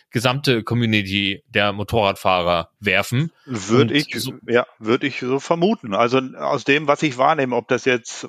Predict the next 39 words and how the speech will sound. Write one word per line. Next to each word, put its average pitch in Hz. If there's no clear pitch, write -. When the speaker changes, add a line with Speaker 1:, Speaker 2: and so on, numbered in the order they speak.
Speaker 2:
repräsentativ 123
ist, 151
weiß 131
ich 123
nicht, 98
aber 98
meine 113
Wahrnehmung 123
gerade 120
im 120
Odenwald, 139
Michel, 131
du 123
kennst 135
dich 123
da 107
auch 110
sehr 143
gut 139
aus, 131
ja, 110
da 117
gibt 120
es 135
eben 127
so -
ein 127
paar, 120
die, 135
ähm, 127
äh, 123
am 123
Kreberg 147
rauf 123
und 156
runter 160
nudeln, 127
ja, 120
also 127